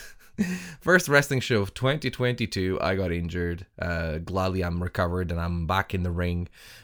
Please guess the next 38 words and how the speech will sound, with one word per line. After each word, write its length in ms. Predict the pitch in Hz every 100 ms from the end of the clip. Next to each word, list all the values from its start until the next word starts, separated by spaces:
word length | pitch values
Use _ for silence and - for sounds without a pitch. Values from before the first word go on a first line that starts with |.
| -
But 280 | 101 98 95
at 240 | 101 -
the 320 | 101 95 92 90
first 220 | 123 113
Ref 180 | 120 -
Pro 140 | 160
show 140 | 170
at 60 | 95
the 60 | -
two 140 | 123
two 120 | 113
nine, 440 | 113 131 131 101 87 - _
hurt 280 | - 139 143
my 120 | 135
foot 500 | 110 - 101 98 - - _ _
right 320 | - 101 127 143
at 80 |
the 60 | 113
beginning. 480 | 101 92 87 82 85 - -
Couldn't, 600 | - 139 135 123 113 - -
uh, 360 | 98 95 87 64 - _ - - - - 127 - - -
uh, 160 | - 82 -
well, 260 | 85 78 - -
move 320 | 95 123 120
or 60 | 107
train 260 | - 117
or 60 | 104
wrestle 240 | 98 101
for 220 | 110 101 90
a 40 |
full 280 | - 160 175
month. 440 | 139 117 113 -
So 200 | - 101
that 180 | 98 131
entire 320 | 151 147 135
month 420 | 113 107 107 - - - - -
was 260 | 92 95 92
about 640 | 87 92 90 85 - -